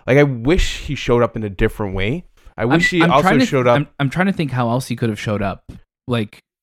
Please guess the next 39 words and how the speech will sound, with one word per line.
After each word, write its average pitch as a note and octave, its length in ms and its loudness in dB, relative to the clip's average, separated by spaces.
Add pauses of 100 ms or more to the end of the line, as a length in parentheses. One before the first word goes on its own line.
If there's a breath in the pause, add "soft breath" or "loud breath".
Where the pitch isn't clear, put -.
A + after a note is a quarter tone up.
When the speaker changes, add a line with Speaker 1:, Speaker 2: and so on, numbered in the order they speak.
(200)
Speaker 2:
in C3 100 0
Speaker 1:
Well, F3 120 6
Speaker 2:
the D#3 80 2
Speaker 1:
you, F3 320 -2
you F3+ 220 0
only D#3+ 280 6
know C3+ 240 4
him, A#2 220 0
at, G#2+ 220 -2
you C#3+ 140 2
only D#3+ 200 2
see D3+ 260 -2
him B2 160 0
showing A2+ 300 -2
up G#2 180 -6
in A2+ 120 -4
the G#2 80 0
way G#2 180 0
they G2+ 100 -4
showed C#3 260 -2
up, G#2+ 120 -2
becau-, A2 340 -2
but A2+ 200 -2 (120)
there B2 80 0
were B2 80 2
so D3 180 2
many C3+ 200 2
other G#2+ 140 0
ways G#2 360 0
'cause G#2+ 140 -6
he C#3 100 -4
was D3+ 100 0
already D3 300 4
in C3 180 0
that G#2 200 0
world, A2 480 0
Speaker 2:
Right. C3+ 200 4
Speaker 1:
just A#2+ 160 2
living, A2 540 0